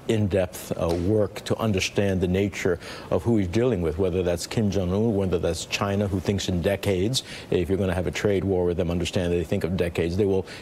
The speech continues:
endure pain in order to get to their ultimate goal, something that we find ourselves,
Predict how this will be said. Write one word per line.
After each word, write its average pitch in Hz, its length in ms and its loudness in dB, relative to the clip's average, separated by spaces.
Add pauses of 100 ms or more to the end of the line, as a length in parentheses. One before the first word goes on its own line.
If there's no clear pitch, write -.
endure 110 440 4
pain 98 360 0
in 90 120 2
order 92 200 0
to 87 120 -4
get 87 180 -2
to - 80 -4
their 87 260 2
ultimate 87 460 -2
goal, 82 240 2
something 87 380 -2
that 85 160 2 (340)
we 98 240 4
find 92 400 -2
ourselves, 85 500 -2